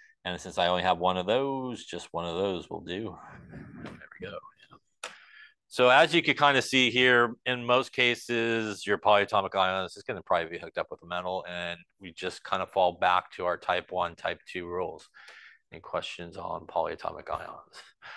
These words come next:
You're responsible for the ones that are in the table in your book, yes? And whatever it says on the review sheet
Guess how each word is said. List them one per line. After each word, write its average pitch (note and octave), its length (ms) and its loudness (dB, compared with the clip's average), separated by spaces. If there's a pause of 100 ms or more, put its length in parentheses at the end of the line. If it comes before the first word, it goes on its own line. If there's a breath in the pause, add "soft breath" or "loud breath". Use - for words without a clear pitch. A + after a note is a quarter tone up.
(480 loud breath)
You're F2+ 80 0
responsible F#2 560 2
for F#2 160 2
the F2+ 80 4
ones F2+ 320 2
that F2+ 140 2
are F2+ 140 6
in F2 120 0
the F2 80 0
table F2 560 0 (320 loud breath)
in F#2 60 -12
your E2 100 -2
book, - 380 -6 (120)
yes? - 320 -6
And E2+ 220 -6
whatever D#2+ 300 4
it D#2+ 80 2
says D#2 200 0
on D#2+ 140 2
the D#2+ 100 -4
review D#2 300 -4
sheet - 240 -6